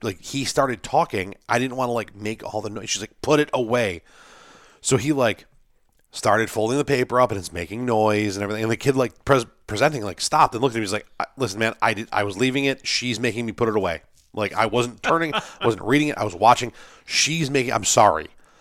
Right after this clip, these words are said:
So he puts it away and, like, she walks away and all of a sudden the kid, like, a row down from us was like, "You done reading that newspaper?" And he's like,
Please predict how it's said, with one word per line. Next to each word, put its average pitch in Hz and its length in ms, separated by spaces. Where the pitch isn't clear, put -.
So 156 160
he 160 100
puts 143 240
it 131 40
away 127 140
and, 104 200
like, 95 140
she 131 140
walks 110 280
away 107 180
and 92 80
all 98 80
of 101 60
a - 20
sudden 98 320
the 123 80
kid, 147 260
like, 120 300
a 120 100
row 110 280
down 104 260
from 98 160
us 90 140
was 90 100
like, 82 180
"You 104 100
done 143 140
reading 135 160
that 127 80
newspaper?" 131 320
And 113 80
he's 95 120
like, 85 160